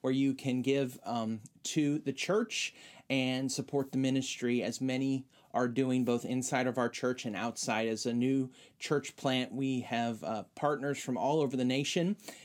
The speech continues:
and partners within our congregation. Um, and so I encourage you to give and give generously to our church and through our church. So if you consider our church,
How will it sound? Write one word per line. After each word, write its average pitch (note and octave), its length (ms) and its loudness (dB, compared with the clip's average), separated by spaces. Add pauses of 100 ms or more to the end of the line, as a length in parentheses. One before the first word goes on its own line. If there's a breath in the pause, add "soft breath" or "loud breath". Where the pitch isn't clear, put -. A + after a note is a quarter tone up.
(120)
and B2+ 340 2
partners B2+ 480 -2
within B2 540 0
our A2+ 240 -2
congregation. A2+ 880 -4 (460 loud breath)
Um, G#2 320 -4
and A#2 100 -4
so C#3 100 0
I B2 80 4
encourage C#3 380 0
you C3+ 80 4
to B2 60 0
give B2+ 240 2
and A#2+ 80 2
give A#2 160 2
generously A#2+ 480 0
to C#3+ 200 -2
our C#3 120 4
church C#3 320 -2
and A2 100 -2
through B2 220 0
our A2 120 2
church. - 380 -6
So - 80 -4
if - 140 -4
you - 40 -12
consider D3 480 0 (380 loud breath)
our C3+ 100 2
church, D#3+ 480 0